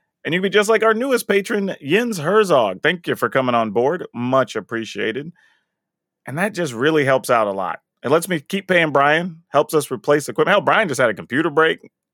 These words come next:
We've had to get new equipment, microphones and stuff along the way, which is why the show gets to sounding better. All of this goes to help contribute to all that stuff. So we really, really appreciate it.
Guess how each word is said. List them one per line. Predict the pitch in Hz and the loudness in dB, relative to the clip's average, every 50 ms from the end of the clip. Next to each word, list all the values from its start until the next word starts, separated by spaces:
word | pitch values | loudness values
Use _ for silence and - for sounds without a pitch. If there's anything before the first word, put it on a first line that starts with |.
| _ _ | _ _
We've | 110 113 120 | -8 -2 0
had | 143 139 135 127 | 2 0 0 0
to | 127 | 0
get | 143 135 123 98 | 0 0 0 -2
new | - 131 131 117 | -4 -4 -4 -4
equipment, | 101 - - 147 151 156 151 151 143 | -4 0 0 0 0 0 -4 -6 -2
microphones | - 117 127 139 - 147 135 - 143 143 139 135 | -2 -2 -2 0 -4 -6 -2 0 -2 0 -2 -4
and | 139 | -4
stuff | - 147 143 143 | 0 0 0 0
along | - 139 143 143 139 | 0 -4 -4 -4 -2
the | 139 | 0
way, | 139 143 151 156 | 0 2 2 0
which | 143 127 120 - | -2 -4 -8 -8
is | 98 | -2
why | 101 110 113 | 0 0 2
the | 101 95 | 0 -2
show | - - 123 131 | -2 0 0 0
gets | 131 135 131 - | 2 -2 -4 -4
to | - 139 | -8 -6
sounding | 127 - 147 143 135 135 135 | -2 0 0 0 0 -2 -2
better. | 127 139 139 135 135 139 139 - - _ _ _ _ _ _ _ | 0 0 0 0 -2 -6 -10 -14 -20 _ _ _ _ _ _ _
All | - 151 160 165 160 | 2 4 4 4 4
of | 151 143 | 2 2
this | 147 135 - | 0 -2 -2
goes | - 135 127 123 113 | -2 -2 -2 -2 -4
to | - 113 | -6 -2
help | 107 113 113 110 _ | -2 0 -2 -2 _
contribute | - 101 95 110 107 95 95 92 - | -12 -8 -6 -6 -6 -6 -8 -10 -6
to | 101 | -6
all | 87 87 85 | -4 -4 -4
that | 82 80 76 - | -6 -8 -10 -12
stuff. | - - 76 71 | -14 -14 -14 -12
So | - - | -10 -10
we | 95 92 101 110 110 101 | -8 -8 -6 -8 -8 -8
really, | 95 131 135 123 117 | -6 -4 -4 -2 -2
really | 110 110 104 92 85 | -2 -2 -4 -4 -4
appreciate | - - 92 82 - 78 71 62 | -8 -10 -14 -12 -10 -12 -12 -12
it. | - | -16